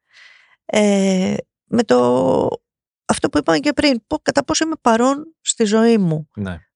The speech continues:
Speaker 1: Δηλαδή, ναι, οκ, έχω αποδεχτεί το γεγονός ότι δεν είμαι ένας νέος άνθρωπος πια.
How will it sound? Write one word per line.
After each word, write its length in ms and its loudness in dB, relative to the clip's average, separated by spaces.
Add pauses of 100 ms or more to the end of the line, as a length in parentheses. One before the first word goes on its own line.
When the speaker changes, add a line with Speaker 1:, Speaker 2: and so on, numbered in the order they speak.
Speaker 1:
Δηλαδή, 720 0 (120)
ναι, 240 2
οκ, 120 -4 (540)
έχω 600 -2 (560)
αποδεχτεί 840 0 (340)
το 80 2
γεγονός 640 2
ότι 220 -4
δεν 140 2
είμαι 140 0
ένας 260 0
νέος 300 2
άνθρωπος 460 0
πια. 460 0